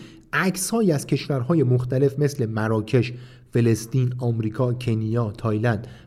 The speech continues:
و هنگ کنگ توش وجود داره که اف ام با دقت خیلی زیاد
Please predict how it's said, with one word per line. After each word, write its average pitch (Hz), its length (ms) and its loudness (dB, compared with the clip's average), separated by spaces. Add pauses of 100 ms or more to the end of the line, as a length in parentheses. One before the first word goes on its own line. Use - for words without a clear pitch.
و 117 80 4
هنگ 127 300 4
کنگ 254 240 2
توش 247 260 4
وجود 185 200 4
داره 165 320 6 (300)
که - 160 -2
اف 139 160 2
ام 247 120 2
با 156 120 8
دقت 139 600 2
خیلی 202 460 2
زیاد 143 500 2